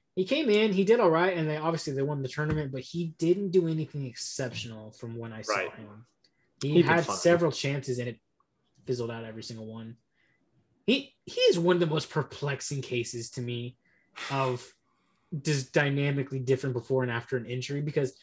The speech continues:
Speaker 1: he hasn't been injured. He hasn't been like Callum. He hasn't been like Ruben, where, like, you've struggled with injury,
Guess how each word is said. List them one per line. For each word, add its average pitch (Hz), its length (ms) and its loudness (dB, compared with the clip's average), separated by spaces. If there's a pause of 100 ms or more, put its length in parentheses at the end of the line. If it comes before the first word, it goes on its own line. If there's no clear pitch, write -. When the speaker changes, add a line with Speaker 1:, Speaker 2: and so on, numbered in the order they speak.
(100)
Speaker 1:
he 185 140 0
hasn't 247 580 -4
been 165 160 2
injured. 170 540 -2
He 247 140 0
hasn't 269 220 0
been 208 140 2
like 160 260 -2 (280)
Callum. 185 500 2
He 156 80 2
hasn't 190 160 2
been 180 140 2
like 147 180 -2
Ruben, 165 500 2 (280)
where, 147 240 4
like, 143 180 -2
you've 135 140 -6
struggled 156 580 0
with 160 160 0
injury, 175 680 2